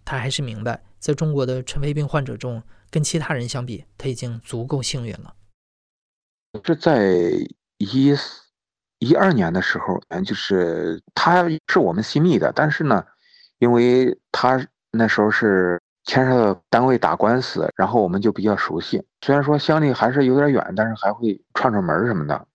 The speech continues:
Speaker 2: 一二年就是底的时候，有这个媒体就是想采访一个病情比较严重这样的一个尘肺病人，就是看看他那个，他那个现状。然后呢，当时他在医院，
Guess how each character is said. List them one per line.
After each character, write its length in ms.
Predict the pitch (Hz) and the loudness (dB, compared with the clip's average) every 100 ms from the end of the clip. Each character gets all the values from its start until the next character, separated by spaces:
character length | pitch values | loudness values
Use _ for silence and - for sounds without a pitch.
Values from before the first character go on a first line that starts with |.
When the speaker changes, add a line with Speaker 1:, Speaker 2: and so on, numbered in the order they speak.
| _ - | _ 0
Speaker 2:
一 140 | 123 | 2
二 140 | 131 | 4
年 340 | 113 90 95 101 | 2 2 0 -2
就 120 | 104 | -2
是 420 | - 87 82 73 _ | -2 -2 -2 -6 _
底 160 | - 92 | -2 0
的 140 | 98 | 0
时 160 | - 98 | -2 -4
候， 400 | 104 87 - _ _ _ _ _ _ _ - | 0 0 -2 _ _ _ _ _ _ _ -2
有 200 | 98 90 | 0 2
这 160 | 101 | 0
个 240 | 92 87 85 | 0 0 0
媒 200 | 85 101 | -2 -2
体 240 | - - | -2 -8
就 120 | - | -4
是 120 | 95 98 | -2 -2
想 360 | - 73 73 - | -2 -4 -4 -12
采 200 | - 90 | -4 -2
访 200 | 113 87 | 0 -2
一 120 | 80 | -2
个 200 | 87 87 | -2 -2
病 200 | - 123 | -2 -4
情 260 | 104 104 - _ _ _ _ - - | -4 -6 -8 _ _ _ _ -20 -6
比 100 | 107 | 0
较 140 | 120 | 2
严 240 | 107 82 | 2 0
重 200 | 104 143 78 | 0 0 0
这 80 | - | 0
样 100 | 107 | 0
的 120 | 92 | 0
一 120 | 80 82 | -2 0
个 280 | 87 76 - - | -2 -2 -8 -10
尘 160 | 98 | -4
肺 80 | 101 | -2
病 160 | 151 110 | 0 0
人， 220 | 80 82 | -2 -4
就 100 | 95 | -4
是 80 | 85 | -4
看 200 | - 95 | -4 -4
看 100 | 90 | -2
他 160 | 98 | -2
那 140 | 98 87 | -2 -2
个， 180 | 71 - _ _ _ _ | -4 -6 _ _ _ _
他 140 | - 104 | -6 -2
那 80 | 95 | -2
个 80 | |
现 240 | 82 113 98 | 0 -2 2
状。 240 | 117 - _ _ - | 0 0 _ _ -2
然 160 | 117 | 0
后 140 | 156 143 | 2 2
呢， 160 | 104 - - | 0 -4 -2
当 180 | 160 165 | 0 0
时 460 | - 123 143 - _ _ _ _ _ | 0 2 2 -2 _ _ _ _ _
他 160 | - 156 | -2 2
在 280 | 156 127 110 | 4 4 2
医 180 | 117 | 2
院， 280 | 147 170 - | 2 2 0